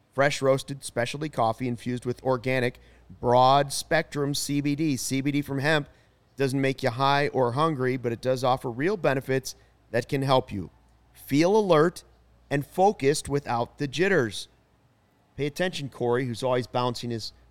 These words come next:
foot over here, bouncing his foot. Live your day more balanced, less anxiety, fewer aches and pains. That answers to me a little bit. <laughs> Plus, including C B D in your daily routine can even help you enjoy a more restful sleep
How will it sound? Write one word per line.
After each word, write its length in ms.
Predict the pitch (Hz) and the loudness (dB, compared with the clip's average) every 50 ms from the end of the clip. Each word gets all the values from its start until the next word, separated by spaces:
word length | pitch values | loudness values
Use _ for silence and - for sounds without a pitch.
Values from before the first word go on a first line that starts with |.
| _ _ - | _ _ -4
foot 140 | 135 131 | -2 0
over 160 | 131 131 120 117 | 0 0 0 0
here, 220 | 127 135 143 143 143 - - | 2 2 2 0 -2 -6 -8
bouncing 360 | 120 120 127 131 - - 127 | -6 -4 -4 -4 -4 -6 -8
his 140 | 127 120 - | -8 -8 -8
foot. 280 | - - 131 143 143 - - - _ _ _ _ _ - | -6 -4 -2 -2 -2 -4 -10 -20 _ _ _ _ _ -2
Live 180 | 123 156 160 165 | 0 0 2 2
your 120 | 170 165 | 2 2
day 180 | 143 165 165 165 | 4 4 4 4
more 220 | 165 170 170 170 | 4 4 2 2
balanced, 460 | 147 131 156 175 196 180 131 - - | 2 2 2 4 4 2 0 0 -4
less 340 | 104 104 117 127 127 - - 151 | -4 0 2 2 2 2 2 2
anxiety, 680 | 147 151 156 156 139 139 156 151 170 202 196 147 127 | 2 4 2 2 2 2 2 2 2 2 2 2 0
fewer 360 | 117 - 143 151 160 165 147 - | -2 -2 -4 -4 -4 -4 -2 -2
aches 280 | 139 165 170 - - - | 0 0 0 -2 -4 -6
and 160 | 165 156 143 | -8 -6 -4
pains. 400 | 151 175 - 202 185 156 127 104 | -2 -2 -2 0 0 -2 -2 0
That 320 | 117 123 143 - - _ _ _ - | 2 2 2 2 -2 _ _ _ -4
answers 420 | 139 147 147 139 - 156 156 - | -2 0 0 -2 -2 -6 -6 -6
to 120 | - - 165 | -4 -4 -2
me 160 | 185 220 214 | 0 2 2
a 80 | 185 | 2
little 200 | 156 139 123 120 | 2 2 0 0
bit. 260 | 107 117 110 95 - - _ _ _ _ _ | 0 0 -2 -2 -4 -8 _ _ _ _ _
<laughs> 260 | _ - - _ - | _ -20 -20 _ -4
Plus, 240 | - 170 190 202 - | 0 0 0 2 0
including 420 | 175 165 - 165 185 190 175 170 156 | -4 -4 0 2 2 2 2 2 -2
C 240 | - - 165 170 | -2 -4 -4 -2
B 140 | 165 147 160 | -2 -2 -2
D 180 | 160 196 185 170 | -2 0 0 0
in 80 | 143 | 0
your 120 | 127 123 123 | 0 -2 -2
daily 340 | 110 101 131 131 139 139 127 | -2 0 2 2 2 2 0
routine 320 | 113 110 - - 135 165 160 | -2 -4 -4 -4 -4 -4 -4
can 140 | - 120 123 | -4 -4 -4
even 180 | 151 143 127 | -2 -2 0
help 240 | 120 139 147 - - | 0 0 0 -2 -2
you 80 | 143 135 | -4 -4
enjoy 360 | 120 110 123 127 147 160 135 | -2 -2 -2 0 0 0 0
a 20 | |
more 180 | 117 110 104 101 | -2 -2 -4 -6
restful 460 | 92 110 127 143 - - - 107 101 | -4 -2 -2 -2 -4 -6 -8 -10 -8
sleep 380 | - - - 156 170 185 180 | -8 -6 -4 -2 -2 -2 -2